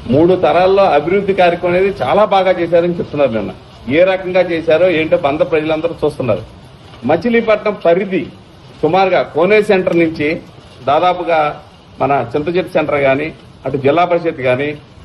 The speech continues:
ఇటు మూడు స్తంభాల సెంటర్ కానీ, ఇటు పోర్ట్ రోడ్ కానీ, దాదాపుగా లెక్కేస్తే మూడు కిలోమీటర్లు అండి. ఈ మూడు కిలోమీటర్ల అభివృద్ధి చేయటానికి దాదాపుగా మూడు తరాలు కష్టపడ్డారు అంటున్నారు. ఏం కష్టపడ్డారో, ఏం చేశారో మచిలీపట్నం ప్రజలందరూ కూడా గమనిస్తున్నారు.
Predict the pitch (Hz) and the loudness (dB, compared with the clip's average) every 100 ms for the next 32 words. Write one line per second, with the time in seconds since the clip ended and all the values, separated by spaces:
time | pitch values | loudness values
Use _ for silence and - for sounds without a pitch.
0 | - 175 180 165 180 180 180 175 160 147 | -8 -4 0 2 2 2 0 2 0 -2
1 | 139 135 131 151 160 - - - 147 165 | -2 0 0 -2 -6 -14 -20 -10 -2 2
2 | 180 160 - 180 175 156 139 120 101 - | 4 4 2 2 2 0 0 -2 -4 -10
3 | - - - - - - 120 165 202 202 | -20 -20 -20 -20 -20 -4 0 2 2 0
4 | 196 208 180 185 175 202 180 151 165 156 | 2 0 0 0 -2 -2 0 2 2 2
5 | 156 175 180 160 120 101 92 - - - | 2 2 2 -2 -2 -2 -6 -10 -20 -20
6 | - - - 170 208 190 196 233 233 233 | -20 -20 -12 -2 2 6 6 4 2 2
7 | 233 220 220 214 175 208 208 202 170 165 | 4 2 2 2 2 2 0 -2 0 2
8 | 202 190 147 131 131 127 - - - 135 | 4 2 2 -2 -4 -8 -18 -20 -2 0
9 | 165 196 190 202 165 180 185 156 190 196 | 2 2 2 0 2 0 2 2 0 0
10 | 156 170 175 170 143 120 101 - - - | -4 -2 0 2 2 0 -4 -8 -20 -8
11 | 123 180 214 202 202 196 190 202 180 151 | 0 2 2 2 2 2 2 2 0 0
12 | 180 190 185 185 180 156 156 175 175 170 | 2 2 2 2 2 0 -2 -2 -2 -2
13 | 170 147 160 160 170 190 190 160 147 175 | -2 0 2 0 0 0 0 2 0 0
14 | 180 165 123 113 | -2 -2 0 -2